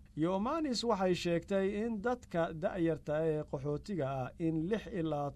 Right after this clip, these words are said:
toban koor ay suurtagal qarka u saaran yihiin inay guri la'aan ku dhacdo, iyaga oo haatan lagu qiyaasay in ay shan boqol ilaa siddeed boqol ay guri la'aan ku yihiin waqtigan waddanka Australia. Dadka guryaha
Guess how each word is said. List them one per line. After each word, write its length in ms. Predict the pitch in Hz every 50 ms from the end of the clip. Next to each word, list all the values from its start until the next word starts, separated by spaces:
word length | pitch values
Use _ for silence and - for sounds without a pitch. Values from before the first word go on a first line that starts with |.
| - -
toban 340 | - 156 180 240 208 185 - -
koor 360 | - 160 147 139 135 131 135 -
ay 240 | - 151 135 139 135
suurtagal 640 | - - 143 139 131 - - 139 131 139 185 175 160
qarka 400 | - - 214 208 - - - - -
u 80 | - 170
saaran 360 | - - 151 139 143 160 170
yihiin 400 | 156 147 151 165 170 139 113 104 - - - - - - - -
inay 260 | - 214 240 202 175 160
guri 220 | 160 156 147 143
la'aan 420 | 139 139 - - 143 135 131 131 131 -
ku 100 | - 202
dhacdo, 400 | 180 143 127 131 139 151 156 147 - - - - - - -
iyaga 300 | 175 185 233 262 220 190
oo 260 | 180 175 160 151 147
haatan 480 | 147 165 175 175 175 170 - 165 147 135 156
lagu 180 | 156 160 180 180 -
qiyaasay 560 | 151 135 127 123 127 127 - - 147 147 - -
in 180 | 208 170 160
ay 260 | 156 139 139 135 135 -
shan 400 | - - - - 220 208 196 165 147
boqol 320 | 123 - - 156 139 139 139 -
ilaa 260 | 156 143 139 139 135
siddeed 400 | 131 - - 135 139 180 175 151 127
boqol 300 | 127 127 131 135 131 127 127 127 - - -
ay 160 | 151 147 147
guri 220 | 135 147 143 147
la'aan 360 | 139 139 - - 180 175 175 165
ku 140 | - 196
yihiin 340 | 185 160 151 151 160 165 147 143
waqtigan 560 | 151 170 165 - - 147 135 131 127 123 117 - -
waddanka 440 | 147 143 143 127 131 127 117 - 127
Australia. 720 | 120 - - - 135 131 127 123 120 123 123 127 127 127 - -
Dadka 480 | 175 254 277 - - 262 240 220 208 196
guryaha 640 | 180 180 190 196 240 269 240 233 226 214 208 214